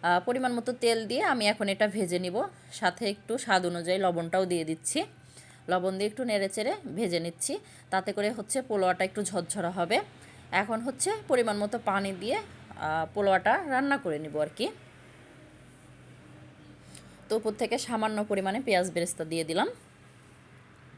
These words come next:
তো একটা সুন্দর, সুন্দর ঘ্রাণ হবে এই জন্য আর কি। তো যাই হোক, আমি পাশের চুলায় মুরগির মাংসটা, আহ, সময় নিয়ে রান্না করে নিচ্ছি।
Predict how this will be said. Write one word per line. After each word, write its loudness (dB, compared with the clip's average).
তো 0
একটা 0
সুন্দর, 0
সুন্দর -2
ঘ্রাণ 0
হবে 0
এই 2
জন্য -2
আর -2
কি। -4
তো -2
যাই 6
হোক, 2
আমি -2
পাশের -4
চুলায় 2
মুরগির -2
মাংসটা, 0
আহ, 0
সময় -4
নিয়ে 0
রান্না 2
করে 2
নিচ্ছি। -2